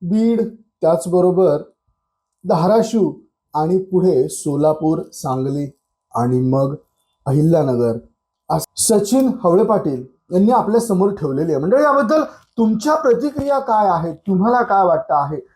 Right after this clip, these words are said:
आणि तुम्ही जाणार आहात का? आंदोलन लढ्यामध्ये तुम्ही सहभागी होणार आहात का? आणि जर होणार असाल तर कुठल्या ठिकाणाहून होणार आहे हे कमेंटमध्ये अवश्य कळवा.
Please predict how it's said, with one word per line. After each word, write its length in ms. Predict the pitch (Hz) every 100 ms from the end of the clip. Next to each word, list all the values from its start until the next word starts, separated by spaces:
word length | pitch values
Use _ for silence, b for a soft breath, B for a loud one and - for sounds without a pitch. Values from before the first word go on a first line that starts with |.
| b
आणि 240 | 160 175 240
तुम्ही 500 | - 208 185 220 226 226 _ 185
जाणार 440 | 151 160 151 175 170
आहात 280 | 139 156 165 -
का? 140 | 120 - _ _ _ _ _ _ -
आंदोलन 460 | 139 143 190 226 220
लढ्यामध्ये 600 | 156 135 165 156 131 151
तुम्ही 280 | 156 151 170
सहभागी 560 | 170 147 156 170 165 175
होणार 300 | 170 175 170
आहात 220 | 156 165 -
का? 180 | 120 - b b b
आणि 140 | 131 131
जर 160 | 151
होणार 320 | 131 131 151 175
असाल 300 | 165 180 185
तर 140 | 180
कुठल्या 420 | - 147 147 180
ठिकाणाहून 560 | 190 180 175 170 165 165
होणार 300 | 160 165 156
आहे 220 | 127 135 - b b -
हे 60 | 226 -
कमेंटमध्ये 640 | 170 180 277 285 269 277
अवश्य 440 | 254 208 208 - 233
कळवा. 320 | 160 123